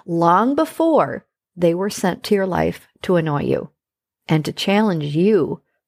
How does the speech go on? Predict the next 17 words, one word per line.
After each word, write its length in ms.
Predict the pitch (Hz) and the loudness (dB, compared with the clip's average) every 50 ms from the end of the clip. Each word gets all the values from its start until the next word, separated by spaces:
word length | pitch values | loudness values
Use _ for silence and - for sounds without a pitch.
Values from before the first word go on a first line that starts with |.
| _ _ | _ _
to 160 | - - 165 | -6 -4 -4
change. 600 | 160 - - - 135 143 - - 175 175 - - - _ _ _ _ _ _ _ _ _ _ _ _ _ _ _ _ - - - - - | -4 -4 -4 -4 -4 -4 -6 -8 -12 -14 -16 -18 -20 _ _ _ _ _ _ _ _ _ _ _ _ _ _ _ _ -20 -20 -20 -6 -4
Because 340 | 208 202 - 202 190 190 - | -4 -2 0 0 0 0 0
understanding 840 | - 190 214 233 269 262 - - - 175 165 170 185 196 208 208 202 | 0 0 0 0 -2 -4 -6 -4 0 0 0 2 2 2 0 0 0
your 220 | 165 151 160 165 | 0 0 0 0
reactions 840 | 175 175 180 156 139 160 165 170 - - - 233 233 233 233 233 - - - | 2 2 2 2 2 0 -2 -4 -6 -4 -2 0 0 0 -2 -4 -6 -6 -4
and 160 | - 160 170 | -4 -4 -4
choices 720 | - - - 165 165 170 - - 220 233 240 220 - - _ _ _ _ _ _ _ - | -4 -4 -2 -2 -2 -2 0 0 0 0 0 -2 -4 -10 _ _ _ _ _ _ _ -4
has 300 | - 180 165 156 156 - | 0 2 2 2 2 0
a 60 | 151 147 | -4 -4
truly 600 | - - - - - 190 190 185 190 196 202 202 | -4 -8 -12 -6 -2 0 0 2 2 2 2 0
profound 460 | - - 190 170 - 151 147 147 147 | 0 0 -2 -2 0 0 0 0 2
impact 420 | 139 143 139 143 160 - 139 - 143 | 0 -2 0 -2 -2 -4 -2 -2 -2
on 140 | 147 139 | 0 0
your 120 | 143 147 151 | 0 -2 -2
life. 260 | - - 76 82 - - - - - - - | 0 0 0 0 -2 -4 -8 -14 -10 -4 -2
And 140 | 202 208 | -2 0